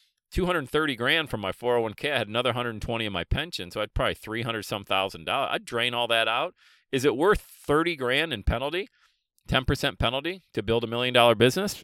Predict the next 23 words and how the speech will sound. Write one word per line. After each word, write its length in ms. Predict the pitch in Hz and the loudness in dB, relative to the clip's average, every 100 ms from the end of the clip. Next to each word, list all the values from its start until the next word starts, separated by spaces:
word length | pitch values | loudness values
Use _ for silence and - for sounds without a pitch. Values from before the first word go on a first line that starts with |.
| - | -6
I 60 | |
mean, 200 | 107 117 | -4 -2
it's 180 | 113 - | -4 -4
not, 180 | 135 120 | -4 -4
it's 140 | 120 | -4
a 20 | 131 | -2
no-brainer. 600 | 135 135 120 170 - - _ _ _ - | 0 0 -2 -4 -6 -18 _ _ _ 2
Now, 220 | 156 151 | 4 6
I 60 | |
realize 500 | 147 156 165 151 147 | 4 4 6 6 6
you 140 | 123 120 | 4 4
also 300 | 123 - 127 | 4 4 -4
get 180 | 123 - | -6 -6
taxed 500 | 131 113 113 - - | 0 2 0 -2 -10
on, 420 | 104 104 104 107 | -6 -4 -6 -8
you 160 | - 110 | -10 -8
know, 380 | 90 85 87 80 | -6 -6 -6 -8
the 160 | 90 92 | -4 0
other 200 | 107 107 | 0 0
money, 360 | 98 95 95 | -2 -4 -6
but 160 | 90 104 | -6 -6
you 140 | 107 | -6
may, 240 | 92 98 | -8 -8